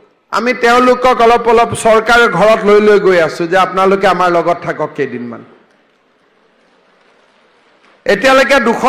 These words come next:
জন মানক লৈ গলো, কিন্তু আৰু বহুতত লৈ যাব লাগিব। দুখীয়া মানুহক এশ টকা ধাৰ দিয়ে, দি কয়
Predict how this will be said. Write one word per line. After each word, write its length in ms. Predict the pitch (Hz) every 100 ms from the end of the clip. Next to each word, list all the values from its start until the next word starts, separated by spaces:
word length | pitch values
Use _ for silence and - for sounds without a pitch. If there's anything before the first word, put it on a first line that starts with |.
| 240
জন 140 | 254 254
মানক 300 | 247 254 233
লৈ 200 | 240 247
গলো, 320 | 233 233 240 175 - - - - _
কিন্তু 220 | 247 262
আৰু 240 | 220 302 330
বহুতত 400 | 285 302 294 277
লৈ 160 | 262 254
যাব 180 | 247 233
লাগিব। 240 | 220 202 185 170
দুখীয়া 360 | 214 - 285 302
মানুহক 480 | 277 269 269 269 269
এশ 180 | 233 - 269 269
টকা 220 | 262 269
ধাৰ 300 | 226 185 247 302
দিয়ে, 200 | 320 302 202 - - - -
দি 160 | 214 330
কয় 240 | 330 339